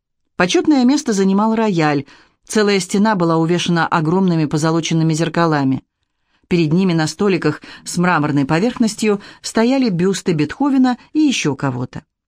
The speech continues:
Высокие окна полускрыты темными бархатными занавесями, из-под них выглядывали изысканные кружева белого тюля. В сгущающихся сумерках мерцало пламя в камине. В комнате было очень жарко.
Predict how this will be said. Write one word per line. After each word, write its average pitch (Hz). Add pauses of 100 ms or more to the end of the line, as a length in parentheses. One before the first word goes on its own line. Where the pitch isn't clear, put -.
(180)
Высокие 180
окна 190
полускрыты 165
темными 175
бархатными 151
занавесями, 214 (460)
из-под 220
них 262
выглядывали 156
изысканные 156
кружева 147
белого 160
тюля. 131 (560)
В 147
сгущающихся 156
сумерках 175 (300)
мерцало 202
пламя 175
в -
камине. 135 (460)
В -
комнате 160
было 147
очень 147
жарко. 156